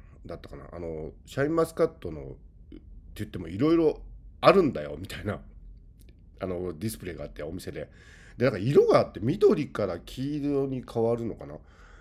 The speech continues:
で、その緑がこういう感じで、黄色がこういう感じっていうのがあって、僕、シャインマスカットって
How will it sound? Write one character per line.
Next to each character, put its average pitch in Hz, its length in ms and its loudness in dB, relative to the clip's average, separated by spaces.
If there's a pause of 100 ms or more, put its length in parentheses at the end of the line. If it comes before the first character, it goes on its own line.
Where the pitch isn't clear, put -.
(180)
で、 110 280 4
そ 117 100 -8
の 104 160 0
緑 165 580 2
が 139 180 8
こ 120 200 0
う 120 80 2
い - 20 0
う 113 60 -2
感 120 160 0
じ 110 100 -6
で、 113 80 -4
黄 131 160 -6
色 139 140 2
が 139 80 2
こ 135 140 0
う - 20 2
い - 20 -2
う 127 40 -4
感 127 180 -2
じ 123 80 -6
っ 123 40 -6
て - 160 -14
い 95 40 -6
う 85 80 -10
の 82 80 -10
が 78 60 -10
あ - 20 -8
っ 80 40 -14
て、 - 120 -14
僕、 87 260 -10
シ 117 80 -8
ャ 151 60 4
イ 190 40 4
ン 220 60 0
マ 233 120 2
ス 226 100 -10
カ 247 120 -2
ッ - 80 -6
ト - 140 -12
っ - 60 -6
て 87 220 -10